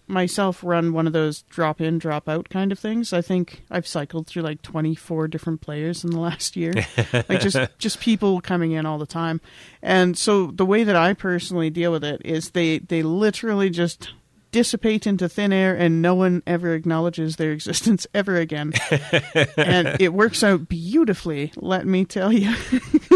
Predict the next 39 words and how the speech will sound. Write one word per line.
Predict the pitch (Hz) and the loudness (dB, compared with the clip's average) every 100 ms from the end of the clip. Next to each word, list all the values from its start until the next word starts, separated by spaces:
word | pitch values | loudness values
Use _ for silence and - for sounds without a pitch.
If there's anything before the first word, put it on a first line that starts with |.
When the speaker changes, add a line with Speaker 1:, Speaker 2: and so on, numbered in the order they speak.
| - - - - - - | 4 -2 -10 -18 -18 -12
Speaker 1:
And, | 202 202 196 196 | 0 2 4 4
uh, | 190 190 180 | 2 0 2
but | 202 | 4
I | 175 196 | 6 4
mean, | 190 170 - - | 4 2 -2 0
that's | 202 175 - | 2 4 4
not | 190 160 | 2 2
going | 190 180 | 2 2
to | 170 | 2
work | 160 156 - | 0 -2 -4
in | 190 175 | -4 -2
a | 160 | -2
lot | 147 147 143 - | -4 -4 -4 -4
of | 180 | -6
scenarios, | - 202 220 214 220 254 - - | -2 4 6 6 2 0 -4 -6
only | - 190 190 | 0 2 4
when, | 175 165 151 160 - | 4 2 0 -4 -6
you | - 165 | -8 -6
know, | 151 | -4
your, | 147 156 160 147 - | -6 -4 -4 -4 -10
your | 165 165 | -10 -10
campaign | - 175 165 165 156 | -4 -2 -2 -2 -2
is | 151 | -6
literally | 156 160 165 - 185 170 165 160 | -10 -6 -6 -6 -6 -4 -4 -6
a | 170 | -6
revolving | 170 165 156 160 151 | -6 -6 -8 -8 -10
door. | 156 160 156 151 _ - - - - - | -6 -4 -4 -6 _ -20 -20 -20 -20 0
So | 220 | 4
when | 208 | 4
you | 196 | 4
want | 196 | 4
to | 196 | 4
do | 190 | 2
something | 185 196 175 170 | 4 2 2 0
a | |
little | 175 180 190 | 0 0 0
bit | 202 220 | 0 2
more | 208 | 0
concrete, | - 214 220 226 226 | 0 -2 -2 -4 -8